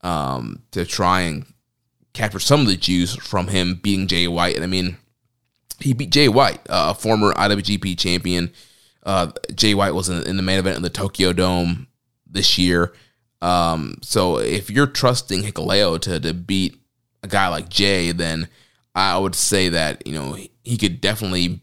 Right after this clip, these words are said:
beat a guy like Kenta. Um, but because there's been so many shenanigans and interference, I'm, I'm gonna go with Kenta retaining here.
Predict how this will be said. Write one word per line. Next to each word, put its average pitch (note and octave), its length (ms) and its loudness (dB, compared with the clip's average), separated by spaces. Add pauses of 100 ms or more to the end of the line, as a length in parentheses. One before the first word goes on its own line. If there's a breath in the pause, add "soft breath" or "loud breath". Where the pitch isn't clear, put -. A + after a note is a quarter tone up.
beat G2 320 -2
a F#2+ 60 -8
guy F2+ 340 0
like D#2 280 -8
Kenta. F2 500 -4 (520 soft breath)
Um, F#2+ 380 2
but F2+ 160 -2
because E3 380 2
there's D3 320 4
been F#2+ 500 0
so G#2+ 880 6
many E2+ 800 -2
shenanigans F2+ 1000 -2
and D#2 160 -6
interference, F2 800 -4 (200)
I'm, D#3 440 2
I'm F3+ 160 2
gonna G#3+ 180 4
go G2+ 540 6
with F2 500 -2
Kenta F#2 640 -2 (400 soft breath)
retaining B2+ 760 2
here. G#2+ 520 4